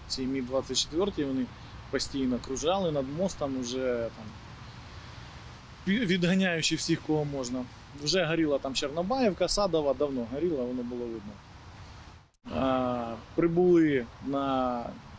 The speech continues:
мікрорайон Корабельний, або остров, як його називають місцеві. Місто вимерло, майже нікого не було. Знайшли якогось таксіста, і він нас відвіз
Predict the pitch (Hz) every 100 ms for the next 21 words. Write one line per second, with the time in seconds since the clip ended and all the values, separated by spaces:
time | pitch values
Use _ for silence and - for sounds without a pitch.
0 | - 135 135 143 139 135 131 113 - -
1 | - - - 131 131 175 226 165 127 127
2 | 120 - 170 - 147 135 117 123 123 117
3 | 120 120 113 120 117 - 117 113 - -
4 | - - - - - - - - - -
5 | - 202 202 - 120 139 175 135 135 127
6 | - - - - - 131 127 139 123 127
7 | 120 127 127 127 175 196 190 - 247 165
8 | 156 - 165 - 269 - 208 - - -
9 | - - - 226 349 294 208 175 - 214
10 | 262 -